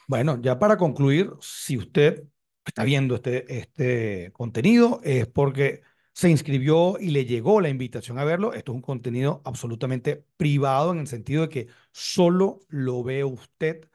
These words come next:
porque tiene un enlace que nos suministró y coordinamos con,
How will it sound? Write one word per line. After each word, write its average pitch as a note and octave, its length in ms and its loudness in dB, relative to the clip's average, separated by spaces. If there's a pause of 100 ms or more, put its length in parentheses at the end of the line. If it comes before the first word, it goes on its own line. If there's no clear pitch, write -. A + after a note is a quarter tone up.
(260)
porque C3 320 0
tiene E3+ 420 0
un B2 180 -4
enlace C3+ 800 -2
que A#2 320 -10 (540)
nos G#2 260 -12
suministró A#2+ 580 4
y B2+ 180 2
coordinamos B2 520 -2
con, B2 280 -4